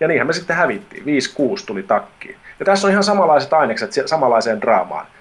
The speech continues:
Et Tegnell, Anders Tegnell, valtion epidemiologi Ruotsissa, hän on niinku Mats Sundin, ja sosiaali- ja terveysministeri on sitten Suomen puolustus.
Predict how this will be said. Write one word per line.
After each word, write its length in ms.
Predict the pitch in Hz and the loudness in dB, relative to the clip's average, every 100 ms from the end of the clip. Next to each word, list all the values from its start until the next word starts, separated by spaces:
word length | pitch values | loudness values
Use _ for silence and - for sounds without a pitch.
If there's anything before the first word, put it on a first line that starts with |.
| - | -12
Et 220 | 131 160 - | -8 -8 0
Tegnell, 440 | 190 180 165 165 143 - | 2 2 0 0 -2 -2
Anders 280 | 151 123 - | -2 -2 -2
Tegnell, 440 | 160 156 147 139 | -2 0 0 2
valtion 320 | 151 143 139 | 0 2 0
epidemiologi 560 | 135 135 131 127 117 123 | 0 -2 -2 -2 -4 -4
Ruotsissa, 440 | 147 139 - - | -2 -2 -4 -2
hän 120 | 147 | -2
on 60 | 127 | -2
niinku 180 | 117 120 | -6 -4
Mats 300 | 117 113 - | -4 -4 -8
Sundin, 720 | 104 85 - 185 196 156 135 - - - - | -8 -8 -4 -2 0 -2 -8 -12 -20 -20 -4
ja 100 | 127 | -2
sosiaali- 340 | - 160 151 135 | 0 2 2 4
ja 40 | |
terveysministeri 640 | 147 127 117 117 113 - 117 | 2 2 0 -4 -6 -2 -2
on 120 | 113 | -2
sitten 220 | 113 110 | -4 -4
Suomen 340 | - 117 104 | 0 0 0
puolustus. 760 | 98 - 185 - - - - | -4 -4 -4 -6 -18 -16 -14